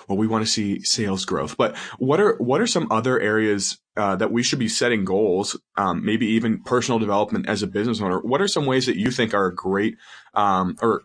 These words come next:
areas that we should be setting some goals in our lives as business owners?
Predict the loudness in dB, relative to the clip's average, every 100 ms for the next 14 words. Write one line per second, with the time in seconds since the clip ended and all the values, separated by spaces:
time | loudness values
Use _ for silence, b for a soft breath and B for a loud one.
0 | -2 2 4 2 0 0 0 0 0 -2
1 | -2 -4 -2 -2 -2 -4 -2 0 0 0
2 | -2 -4 -4 -4 -6 -6 -8